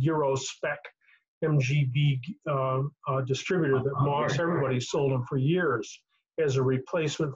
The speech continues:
Speaker 1: for the electronic one. But they're all back and forth. But, but to make the car run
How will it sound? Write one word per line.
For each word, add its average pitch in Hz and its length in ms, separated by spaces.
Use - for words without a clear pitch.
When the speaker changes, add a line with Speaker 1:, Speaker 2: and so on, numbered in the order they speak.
Speaker 1:
for 143 180
the 131 140
electronic 135 680
one. 131 160
But 139 180
they're 160 140
all 170 160
back 151 280
and 143 120
forth. 135 240
But, 151 140
but - 220
to - 80
make 156 200
the 202 100
car 170 260
run 147 340